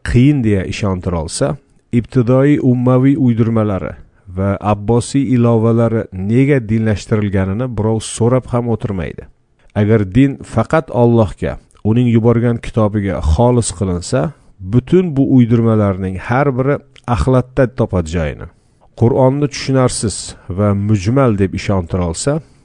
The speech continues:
dinda hukm yolg'iz Allohga emas, uning yonidagi sheriklariga,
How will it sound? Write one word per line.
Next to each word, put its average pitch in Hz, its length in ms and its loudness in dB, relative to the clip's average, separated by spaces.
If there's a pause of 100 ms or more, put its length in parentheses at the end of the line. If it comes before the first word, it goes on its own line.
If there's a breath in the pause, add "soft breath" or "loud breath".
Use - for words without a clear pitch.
(200)
dinda 123 340 2
hukm 143 380 -4
yolg'iz 120 500 0
Allohga 110 640 0
emas, 117 360 -2 (220)
uning 127 240 0
yonidagi 123 560 2
sheriklariga, 117 840 0